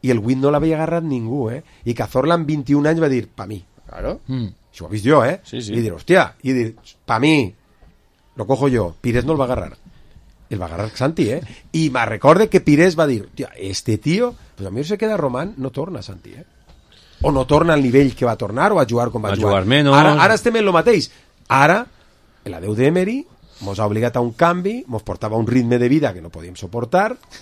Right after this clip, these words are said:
Speaker 1: a un gasto que no podíem soportar, igual que quan estava Román i tots estos.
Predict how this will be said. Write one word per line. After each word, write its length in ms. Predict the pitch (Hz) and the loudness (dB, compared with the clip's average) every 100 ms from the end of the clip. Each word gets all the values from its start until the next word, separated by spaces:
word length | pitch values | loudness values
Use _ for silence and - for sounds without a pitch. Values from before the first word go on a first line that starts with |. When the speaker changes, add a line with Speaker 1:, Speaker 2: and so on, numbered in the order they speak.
| 233 - | -4 -2
Speaker 1:
a 100 | 120 | 2
un 100 | 127 | 2
gasto 320 | 127 151 - 101 | 4 2 2 -4
que 100 | 92 | -4
no 100 | 95 | -4
podíem 260 | 101 104 | -2 -2
soportar, 600 | 107 110 139 196 214 254 - | -2 -2 0 2 0 -2 -8
igual 280 | 113 107 110 | -8 -6 -6
que 80 | 104 | -8
quan 160 | 98 90 | -12 -12
estava 260 | - 90 | -12 -10
Román 280 | 85 92 92 | -8 -8 -8
i 80 | 92 | -8
tots 160 | 101 | -4
estos. 320 | 127 - 80 | -6 -6 -12